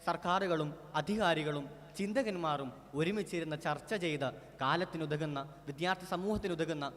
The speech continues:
രീതികളാണ് നമ്മുടെ വിദ്യാഭ്യാസ സമ്പ്രദായത്തിൽ കൊണ്ടുവരേണ്ടത്. ഒരു വിദ്യാർത്ഥിയെ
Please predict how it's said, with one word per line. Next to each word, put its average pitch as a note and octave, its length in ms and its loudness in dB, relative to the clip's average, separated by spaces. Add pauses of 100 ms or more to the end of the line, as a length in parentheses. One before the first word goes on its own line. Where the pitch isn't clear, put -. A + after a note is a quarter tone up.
(220)
രീതികളാണ് D3+ 600 2 (300)
നമ്മുടെ D#3 280 -2
വിദ്യാഭ്യാസ D#3 600 -2
സമ്പ്രദായത്തിൽ C#3+ 560 -2
കൊണ്ടുവരേണ്ടത്. B2+ 560 -2 (340)
ഒരു D#3+ 140 4
വിദ്യാർത്ഥിയെ F3+ 580 2